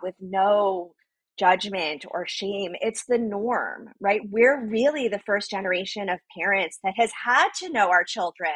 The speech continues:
this intimately, right? Like, I don't know about you guys, but I was kinda, like, shoved out the door and the bell rang when it was time to come get the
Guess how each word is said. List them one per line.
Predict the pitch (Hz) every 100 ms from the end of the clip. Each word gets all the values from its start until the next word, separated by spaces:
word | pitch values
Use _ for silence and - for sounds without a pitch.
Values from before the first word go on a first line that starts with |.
| 131 175 _ _ _ _ _
this | 208 185
intimately, | 190 190 170 170 160 156 151
right? | 170 180
Like, | 190
I | 180
don't | 247
know | 269
about | 208 165
you | 254
guys, | 196 170
but | 180
I | 180
was | 208
kinda, | 220 202
like, | 180 170 -
shoved | - 196 190
out | 180 180
the | 185
door | 190 180 175
and | 165
the | 165 _ -
bell | 175 240
rang | 180 151 165 170
when | -
it |
was | - -
time | - 160
to | -
come | 170 165 160
get | 180
the | 175